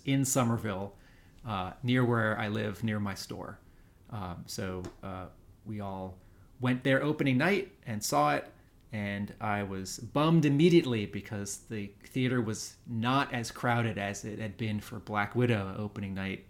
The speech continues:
uh, two weeks earlier. And I thought, "This doesn't bode well."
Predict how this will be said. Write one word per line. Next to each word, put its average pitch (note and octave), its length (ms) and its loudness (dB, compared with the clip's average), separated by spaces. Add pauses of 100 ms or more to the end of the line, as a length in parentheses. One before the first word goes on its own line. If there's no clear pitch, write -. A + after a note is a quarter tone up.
(460)
uh, F2+ 280 -8
two A2 160 -4
weeks G2+ 240 -6
earlier. G2+ 560 -6
And G2+ 160 -4
I F#2 80 -4
thought, F#2+ 420 -6
"This E3+ 320 2
doesn't G2+ 400 -2
bode G2+ 240 -6
well." G2 380 -6